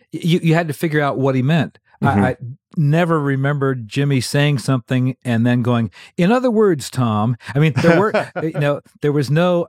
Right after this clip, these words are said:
Speaker 1: he's n-, he's gonna keep saying it the same way, uh, over and over, and you need to decode it. And, uh, Chris, Chris Warner helped me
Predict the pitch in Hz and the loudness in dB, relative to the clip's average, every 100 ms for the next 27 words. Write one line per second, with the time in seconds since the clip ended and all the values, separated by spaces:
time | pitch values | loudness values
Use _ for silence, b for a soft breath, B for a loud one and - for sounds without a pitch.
0 | - 139 139 147 131 107 139 127 - 180 | -6 -8 -8 -10 -10 -8 -4 -4 -4 -6
1 | - - 156 160 165 - 123 - 160 170 | -4 -2 0 0 -2 -4 -8 -2 0 2
2 | 139 123 123 - b b b b 120 107 | 2 0 -4 -8 b b b b -2 -2
3 | 101 - b b 147 156 143 135 127 135 | -4 -10 b b 0 2 2 0 -2 -4
4 | 120 120 151 147 127 104 123 123 - 135 | -4 -2 0 0 -2 -4 -2 -2 0 0
5 | 139 110 104 _ _ _ - 131 127 - | 2 0 -4 _ _ _ -6 -2 -2 -4
6 | _ - - - - - 180 175 - 202 | _ -18 -18 -18 -20 -20 -14 -8 0 0
7 | - - _ _ - 143 123 147 139 104 | -2 -10 _ _ -8 -6 -2 0 0 -2
8 | 120 120 117 | -4 -2 -4